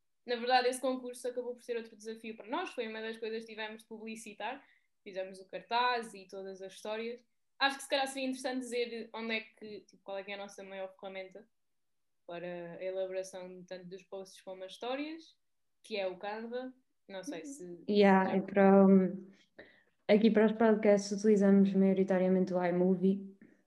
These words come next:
Speaker 1: Sim,
Speaker 2: Portanto,
Speaker 1: para
Speaker 2: eu,
Speaker 1: fazer.
Speaker 2: eu, sou, eu, os podcasts é, eh, sou mais eu e a Laura que editamos, utilizamos o iMovie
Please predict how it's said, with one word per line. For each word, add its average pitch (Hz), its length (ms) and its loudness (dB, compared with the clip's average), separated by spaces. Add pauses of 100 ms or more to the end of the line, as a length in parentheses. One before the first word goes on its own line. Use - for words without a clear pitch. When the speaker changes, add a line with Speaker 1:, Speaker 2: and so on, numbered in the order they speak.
(580)
Speaker 1:
Sim, 240 180 -10
Speaker 2:
Portanto, 202 180 6
Speaker 1:
para 196 80 8
Speaker 2:
eu, 208 100 10
Speaker 1:
fazer. 135 380 4
Speaker 2:
eu, 208 60 -12
sou, 208 320 -4
eu, 208 240 6
os 202 120 4
podcasts 202 580 2
é, 196 300 4 (580)
eh, 190 520 6
sou 196 160 0
mais 196 180 8
eu 196 60 10
e 196 40 10
a 196 60 10
Laura 190 260 6
que 196 120 4
editamos, 202 560 4
utilizamos 196 420 4
o 190 100 6
iMovie 196 720 4